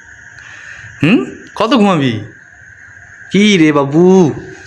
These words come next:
কি সুন্দর লাগছে আমার শেরুটাকে। তো বন্ধুরা, কাকে কাকে ভাল লাগছে আমার শেরু, শেরুটাকে তাড়াতাড়ি কমেন্ট করে বলো। পুরো সাদা ভূত হয়ে গেছে আমার শেরু,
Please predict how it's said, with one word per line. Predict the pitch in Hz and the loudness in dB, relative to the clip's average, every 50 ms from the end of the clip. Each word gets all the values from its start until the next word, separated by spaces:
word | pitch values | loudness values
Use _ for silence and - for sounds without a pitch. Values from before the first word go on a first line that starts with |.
| - | -6
কি | - 135 | -6 -4
সুন্দর | - - 143 139 139 175 | -2 -2 0 0 0 0
লাগছে | 165 143 127 127 131 135 135 127 131 147 143 143 | 0 0 0 -2 -4 -6 -8 -6 -2 0 0 0
আমার | 143 143 139 135 | 0 -2 -4 -4
শেরুটাকে। | 143 147 139 139 139 135 127 120 120 - - - - - - - - - - - - - - - - | -2 -2 -2 -2 -2 -4 -4 -6 -10 -12 -18 -20 -20 -20 -20 -20 -20 -20 -20 -20 -20 -20 -20 -8 -4
তো | - 151 | -2 0
বন্ধুরা, | 147 175 190 202 220 220 214 220 220 - - - - - - - - - - | 2 2 2 2 2 0 -4 -6 -12 -16 -18 -20 -20 -20 -20 -20 -20 -12 -6
কাকে | - 185 190 202 208 | -4 -4 -2 -2 -2
কাকে | 220 226 | -2 -2
ভাল | 226 - 165 185 196 | -2 -2 -4 -2 0
লাগছে | 196 202 208 208 214 208 | 0 0 0 0 0 0
আমার | 202 202 | 0 0
শেরু, | 190 - 196 185 180 175 170 - | 0 0 0 0 0 0 0 -2
শেরুটাকে | - 185 185 185 190 196 196 | 0 0 2 2 2 0 0
তাড়াতাড়ি | 185 180 170 175 175 | -2 -2 -2 -4 -4
কমেন্ট | 175 175 165 170 170 175 170 | -4 -2 -2 -2 0 0 0
করে | 175 175 | 0 0
বলো। | 160 170 175 180 180 | 0 0 0 0 0
পুরো | 180 180 | -2 -2
সাদা | 175 175 - 147 135 147 156 151 | -4 -4 -4 -4 -4 -4 -2 -2
ভূত | 135 160 160 | -2 -2 -2
হয়ে | - 151 156 151 | 0 0 0 0
গেছে | 151 147 156 | 0 -2 -2
আমার | 151 151 143 | -4 -4 -4
শেরু, | - - 139 147 175 | -4 -4 -4 -4 -4